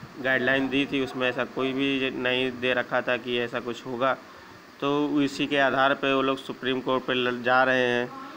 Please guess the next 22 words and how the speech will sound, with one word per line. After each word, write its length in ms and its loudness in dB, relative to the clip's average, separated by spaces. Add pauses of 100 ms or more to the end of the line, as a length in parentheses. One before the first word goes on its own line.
(160)
और 120 2
जो 180 2
बच्चे 480 0
इससे 240 -2
प्रभावित 400 2
हो 100 0
रहे 120 4
हैं, 180 2
साथ 300 0
दें 300 -4
और 160 -4
सभी 280 -4
लोग 200 -2
अपना 580 2 (720)
एक 140 0
मजबूती 520 -2
का 60 2
संगठन 400 -2
बना 240 2
के 100 -2
उसका 160 -6
पहुँचें। 440 -6